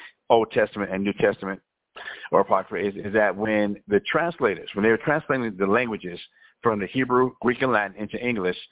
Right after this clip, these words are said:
they translated, um, in order to keep, keep up with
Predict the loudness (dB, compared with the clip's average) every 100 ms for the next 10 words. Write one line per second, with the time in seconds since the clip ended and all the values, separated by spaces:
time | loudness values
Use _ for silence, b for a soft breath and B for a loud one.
0 | B B B 4 4 2 0 0 -2 -2
1 | 2 2 0 _ _ _ _ -2 2 2
2 | 2 -4 -14 b -10 -2 2 4 4 0
3 | -2 -4 -2 -2 2 4 4 2 _ _
4 | -20 B B 2 4